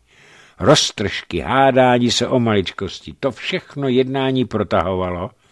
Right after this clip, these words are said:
a tak po polovině roku osmnáct set čtyřicet osm začala revoluční vlna slábnout. Prostě se unavila.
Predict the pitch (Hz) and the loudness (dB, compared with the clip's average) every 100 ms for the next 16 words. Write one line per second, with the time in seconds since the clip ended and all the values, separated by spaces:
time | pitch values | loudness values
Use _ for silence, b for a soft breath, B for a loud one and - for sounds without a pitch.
0 | B B B B B 95 - 143 - 147 | B B B B B -4 0 0 0 0
1 | - 139 147 151 143 135 117 - 131 139 | 0 -2 0 2 0 -2 -4 -6 -4 -2
2 | 139 135 - 131 - 131 123 - 101 - | -2 -2 -2 -4 -2 -2 -2 -6 -6 -8
3 | - 107 120 127 101 104 - 139 117 101 | -4 -4 -2 -6 -4 -4 -2 2 2 4
4 | 110 120 123 - 95 80 101 101 104 - | 2 2 0 -2 -4 -2 0 -2 -4 -2
5 | 87 82 76 78 65 - 131 143 - - | 0 0 -2 -6 -8 -2 -2 -2 -4 -6
6 | 123 - 110 101 78 69 69 64 | -4 -6 -6 -4 -4 -6 -8 -10